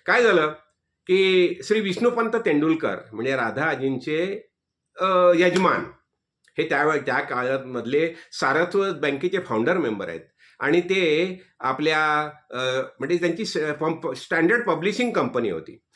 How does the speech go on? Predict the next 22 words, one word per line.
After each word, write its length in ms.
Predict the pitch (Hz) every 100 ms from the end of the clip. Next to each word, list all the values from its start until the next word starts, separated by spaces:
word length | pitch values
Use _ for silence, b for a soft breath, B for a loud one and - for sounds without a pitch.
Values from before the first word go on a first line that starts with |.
| B B
आणि 140 | 175
अनेक 340 | 208 165 226 233
प्रकारची 480 | 202 190 185 175 190
जी 160 | 175
धार्मिक 480 | 160 135 143 240 262
पुस्तकं 420 | 226 - 220 214
आहेत, 240 | 180 139 113 - b b -
तर 60 |
त्या 160 | 196 220
पुस्तकांचा 960 | 226 180 - 226 196 175 175 151 127 135 B _ -
ते 100 | 233
व्यापार 400 | 190 143 175 220
करायचे. 400 | 185 147 113 143
आणि 160 | 170
इतकंच 500 | 214 170 160 - 247
नाही, 180 | 277 226
त्या 120 | 202
काळात 220 | 202 202 202
ते 60 | -
परदेशात 520 | - 147 151 165 208
सुद्धा 300 | 202 - 131
जायचे. 460 | 107 90 87 -